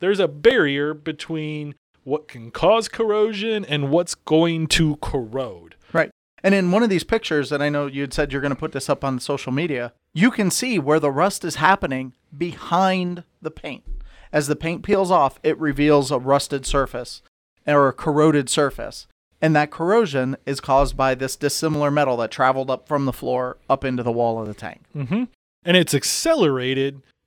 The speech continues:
Speaker 1: because that dissimilar metal situation is an accelerated corrosion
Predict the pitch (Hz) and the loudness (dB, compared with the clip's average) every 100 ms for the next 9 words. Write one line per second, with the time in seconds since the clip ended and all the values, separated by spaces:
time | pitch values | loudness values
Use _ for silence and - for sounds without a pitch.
0 | - 156 - - 233 208 160 175 170 - | -4 -4 -2 0 2 2 0 2 2 0
1 | _ _ _ 151 160 160 - 220 220 214 | _ _ _ -2 2 2 0 0 2 2
2 | 190 160 151 170 185 175 160 151 143 _ | 2 0 -2 0 2 4 4 2 -2 _
3 | _ _ _ _ - - 190 - 156 143 | _ _ _ _ -6 2 2 2 -2 4
4 | 262 294 202 - 139 135 139 139 _ _ | 4 4 0 -4 -6 -8 -14 -20 _ _
5 | _ _ _ _ _ _ _ _ _ _ | _ _ _ _ _ _ _ _ _ _
6 | - 165 151 160 151 - - 180 170 175 | -6 -4 0 -2 -4 -8 -4 -2 2 2
7 | 165 135 139 139 135 135 127 - - 135 | 2 0 -2 0 -2 -4 -6 -16 -4 0
8 | 123 123 123 127 117 120 120 117 117 | 2 4 4 2 0 -4 -6 -8 -12